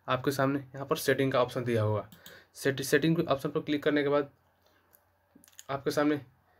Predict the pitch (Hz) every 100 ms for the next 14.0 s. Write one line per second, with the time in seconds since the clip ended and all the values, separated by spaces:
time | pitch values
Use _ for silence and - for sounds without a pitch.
0 | - 143 151 156 - - _ - 156 143
1 | 156 143 147 156 - _ _ _ 113 120
2 | 135 139 143 135 _ _ _ _ _ _
3 | _ _ _ _ - 135 139 143 147 143
4 | _ _ - 113 135 123 120 120 131 131
5 | - _ _ 120 127 120 113 107 104 -
6 | _ - - _ _ 143 156 151 156 160
7 | 139 139 156 156 156 131 131 147 - 120
8 | 127 143 131 127 135 139 160 156 _ _
9 | _ _ _ 123 135 131 143 151 160 165
10 | - - - _ _ _ - _ _ 147
11 | 151 151 151 147 156 160 _ - 139 135
12 | 147 156 - _ _ _ _ 139 - 143
13 | - 127 127 160 - 117 110 101 104 107